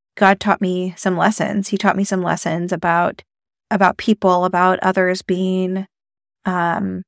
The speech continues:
you know, his creation, no matter what, like, no matter what the differences are, you know, we're, we're all created in his image. I mentioned that in the last, at the end of the last episode. And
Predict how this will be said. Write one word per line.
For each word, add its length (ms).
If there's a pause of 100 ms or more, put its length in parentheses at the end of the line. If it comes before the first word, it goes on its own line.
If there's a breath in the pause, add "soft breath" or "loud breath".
(800)
you 80
know, 80
his 220
creation, 680
no 100
matter 280
what, 280
like, 160
no 60
matter 220
what 200
the 60
differences 600
are, 320 (460)
you 140
know, 240
we're, 420
we're 200
all 100
created 400
in 80
his 140
image. 340
I 60
mentioned 360
that 160
in 120
the 80
last, 340
at 140
the 100
end 120
of 100
the 80
last 320
episode. 640 (840)
And 580